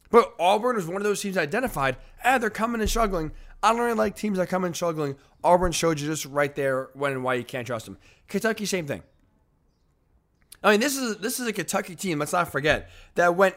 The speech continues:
into Lawrence, Kansas, and smoked K U earlier this season by t-, basically twenty points, eighteen points they won by in late January. Now, two months later,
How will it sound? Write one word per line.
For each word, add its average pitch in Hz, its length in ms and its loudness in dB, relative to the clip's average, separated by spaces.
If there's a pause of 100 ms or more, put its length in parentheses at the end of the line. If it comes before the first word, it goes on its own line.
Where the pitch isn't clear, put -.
(140)
into 254 480 -2
Lawrence, 196 560 -4
Kansas, 123 560 -6 (320)
and 180 180 -2
smoked 196 720 0 (300)
K 208 240 -2
U 190 540 0
earlier 185 260 4
this 180 140 0
season 165 340 -2 (260)
by 160 160 -2
t-, - 200 -12 (180)
basically 202 400 2
twenty 196 300 2
points, 180 360 -2
eighteen 214 360 -2
points 160 340 -4
they 147 100 0
won 151 220 0
by 120 240 0 (240)
in 170 140 -2
late 156 260 0
January. 123 540 0 (220)
Now, 196 200 2
two 226 320 -6
months 208 300 -2
later, 160 340 -2